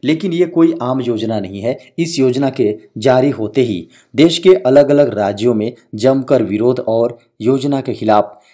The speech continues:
हिंसा बड़े पैमाने पर देखने को मिली। देश के विभिन्न हिस्सों में ट्रेनों को आग लगा दी गई, तो कहीं सरकारी संपत्ति को नष्ट कर दिया गया।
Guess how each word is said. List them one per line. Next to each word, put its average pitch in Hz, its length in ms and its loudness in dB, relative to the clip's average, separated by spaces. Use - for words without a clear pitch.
हिंसा 127 640 -2
बड़े 123 320 2
पैमाने 110 440 -2
पर 117 200 -2
देखने 98 400 -8
को 107 120 -10
मिली। 98 360 -6
देश 151 280 2
के 208 140 2
विभिन्न 143 380 2
हिस्सों 110 440 -6
में 101 240 -4
ट्रेनों 151 320 2
को 175 140 0
आग 117 320 2
लगा 104 240 0
दी 98 160 -6
गई, 107 240 -4
तो 127 80 -4
कहीं 143 260 0
सरकारी 117 500 0
संपत्ति 110 500 -6
को 120 300 -6
नष्ट 120 360 -2
कर - 180 -6
दिया 101 200 -6
गया। 104 360 -2